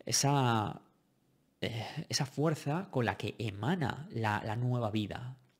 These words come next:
Entonces, bueno, pues, en fin, tenemos que seguir viviendo.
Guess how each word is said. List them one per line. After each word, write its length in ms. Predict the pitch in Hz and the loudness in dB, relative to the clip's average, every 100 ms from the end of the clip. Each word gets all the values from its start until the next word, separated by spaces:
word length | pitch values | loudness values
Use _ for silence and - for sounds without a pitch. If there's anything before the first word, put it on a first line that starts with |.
| _ _ _ _ _ - - - - - - _ | _ _ _ _ _ -20 -20 -20 -20 -20 -20 _
Entonces, 560 | - 107 147 151 - _ - | -6 -2 0 0 -2 _ -18
bueno, 460 | - - 143 202 190 | -6 -2 -2 -2 -8
pues, 440 | - 95 92 92 - | -6 -4 -2 -4 -6
en 80 | - | -2
fin, 220 | 147 175 | -4 -4
tenemos 240 | - 98 120 | -6 -4 -2
que 100 | 139 | -2
seguir 180 | 147 147 | -2 0
viviendo. 500 | 113 127 165 104 | 0 -2 -2 -6